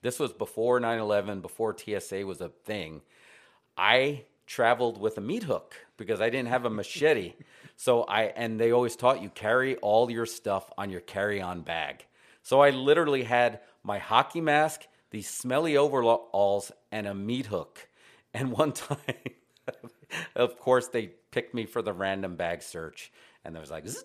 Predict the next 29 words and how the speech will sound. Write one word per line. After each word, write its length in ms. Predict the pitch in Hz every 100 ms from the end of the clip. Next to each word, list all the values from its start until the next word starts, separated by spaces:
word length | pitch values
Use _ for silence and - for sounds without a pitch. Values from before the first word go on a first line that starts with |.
| 220
zzz, 180 | - -
zzz," 160 | 427 508 _
like, 160 | - - _ _ _ _ _
"What 260 | 139 160 175 _ -
the 140 | 95
hell 360 | 87 101 143 156
is 120 | 151
this 240 | 202 214
crap?" 580 | - 156 113 90 - -
<laughs> 20 |
And 800 | 175 175 175 - - - - 120
then 100 | 120
the 80 | 117
promoter 480 | 117 117 123 131 120
had 120 | 123
to 60 | 117
come 480 | - 113 120 120
and 140 | 113 90
talk 260 | 107 110 -
to 80 |
him 120 | 117 113
and 100 | 104
just, 200 | 87 -
like, 160 | 101
explain 560 | 87 - - 104 104 104
that 120 | 95
it 40 | 92
was 100 | 82
like, 160 | 90